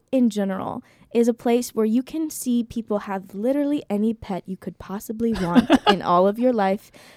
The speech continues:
Speaker 1: and I love it. Like, I have this video, I'll show you after the, after the episode, of this girl just chasing around her pet raccoon.
Speaker 2: <laughs>
Speaker 1: And I understand logistically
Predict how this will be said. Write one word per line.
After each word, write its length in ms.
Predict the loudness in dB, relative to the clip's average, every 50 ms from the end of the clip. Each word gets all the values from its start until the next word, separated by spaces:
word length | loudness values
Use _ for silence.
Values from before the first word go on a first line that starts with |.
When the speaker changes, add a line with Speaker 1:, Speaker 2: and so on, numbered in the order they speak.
| -20 _ -4
Speaker 1:
and 140 | -4 -4 -2
I 460 | 0 0 2 2 4 4 4 2 2 0 -4 _ -8
love 340 | -2 0 2 2 2 0 -2
it. 140 | -6 -6 0
Like, 120 | 0 2 2
I 60 | 2
have 220 | 2 2 0 0
this 160 | 0 -2 -4 2
video, 320 | 0 2 2 2 0 0
I'll 80 | 0 -4
show 160 | -2 0 0
you 160 | 2 2 2
after 300 | 0 -2 -6 -8 -10 -12
the, 240 | -10 -8 -10 -10 -10 -14 _ _ _ _ _ _
after 240 | -12 -12 -10 -8 -4
the 120 | 0 0 0
episode, 420 | 0 -2 -6 -8 -8 -8 -10 -10 -12 _ _ _ _ _
of 140 | -2 -2 0 2
this 160 | 0 0 0
girl 220 | 0 2 2 2
just 180 | 2 0 -6 -8
chasing 380 | -6 -6 -6 -4 -4 -4 -2
around 220 | 0 0 0 0 -2
her 120 | -4 -10
pet 320 | -12 -12 -12 -12 -14 -10 -12
raccoon. 720 | -12 -12 -12 -18 -14 -8 -6 -4 0 2 2 2 2 0 -4 -10 -16 -16
Speaker 2:
<laughs> 200 | -16 -18 -4 -2
Speaker 1:
And 100 | 0 0
I 60 | 0 2 2
understand 500 | 0 0 0 -2 -2 -2 0 2 2 2
logistically 640 | 2 2 0 -2 -2 -6 -6 -4 -4 -4 -4 -6